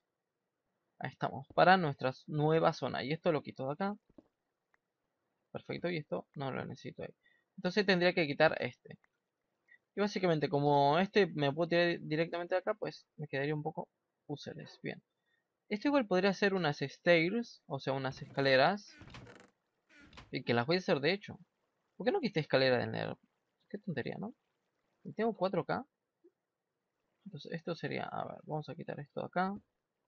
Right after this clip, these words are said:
Como ya había marcado un poquito ahí antes, eh, mm, esto ahí. Y esto acá. Esto sería, no, no, no, no. Acá va, iría un bloque normal.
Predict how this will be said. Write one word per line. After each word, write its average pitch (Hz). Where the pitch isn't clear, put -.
Como 160
ya 170
había 175
marcado 156
un 151
poquito 139
ahí 131
antes, 165
eh, 50
mm, 139
esto -
ahí. 175
Y 156
esto -
acá. 175
Esto 143
sería, 151
no, 139
no, 135
no, 131
no. 135
Acá -
va, 160
iría 156
un 151
bloque 151
normal. 135